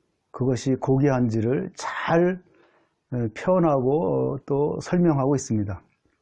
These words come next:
아, 그런데 우리 사회를 보면, 에, 그런 사랑이, 에, 잘 보이지 않습니다. 친절과 배려는 사라지고,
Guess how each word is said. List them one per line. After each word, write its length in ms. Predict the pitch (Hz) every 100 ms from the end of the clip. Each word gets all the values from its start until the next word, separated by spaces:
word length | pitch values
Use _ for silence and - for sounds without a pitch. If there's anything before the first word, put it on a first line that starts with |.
| _ - _ _ - - - - - _ _ _ -
아, 140 | 117 117
그런데 320 | 156 170 180
우리 200 | 156 165
사회를 640 | 151 185 175 165 160 156 143
보면, 480 | 131 139 190 110 87 _ _ _ _ _ _ _ _ _ _ _ _ -
에, 180 | 110 104
그런 380 | - 135 170 196
사랑이, 420 | 160 185 180 156
에, 460 | 165 - - 127 113
잘 280 | - 135 151 151
보이지 340 | 139 139 143
않습니다. 600 | 131 98 110 104 101 92 _ _ _ _ _ _ _ _ _ _ _ _ _ _ _ _
친절과 580 | - 190 185 170 170 165
배려는 420 | 135 139 143 143
사라지고, 800 | 139 165 139 120 123 175 110